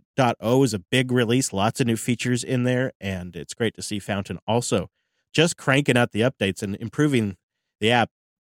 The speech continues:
consistently. When I first started using Fountain a few months ago, it was rough. And, uh, I really think they've come a, a long ways. And this kind of thing's hard, right? These are all new apps,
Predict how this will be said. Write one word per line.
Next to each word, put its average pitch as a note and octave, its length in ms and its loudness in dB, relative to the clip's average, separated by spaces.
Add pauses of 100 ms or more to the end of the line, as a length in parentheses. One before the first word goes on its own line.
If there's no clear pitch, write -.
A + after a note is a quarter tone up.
(140)
consistently. - 800 -2
When B2 160 0
I D3 100 4
first F3+ 260 0
started D3+ 280 2
using C3 260 2
Fountain A2+ 600 0 (480)
a - 40 -16
few C3+ 160 4
months C3+ 280 4
ago, F#2+ 360 0 (560)
it - 40 -12
was F#2+ 160 -4
rough. A2+ 500 -2 (540)
And, A2+ 560 -2
uh, G#2+ 200 2
I A#2 60 0
really D3+ 460 4
think D#3 240 2
they've B2 260 2
come A#2+ 220 2
a, A2 40 0 (120)
a A#2 120 -2
long A#2+ 380 2
ways. F#2+ 460 -2
And D3 120 4
this F#3 140 4
kind C4 140 2
of G#3 80 -2
thing's D#3 160 2
hard, A2+ 280 4
right? A#2+ 140 2
These E3 180 4
are D#3 120 6
all D#3 100 6
new B2+ 300 4
apps, - 480 -4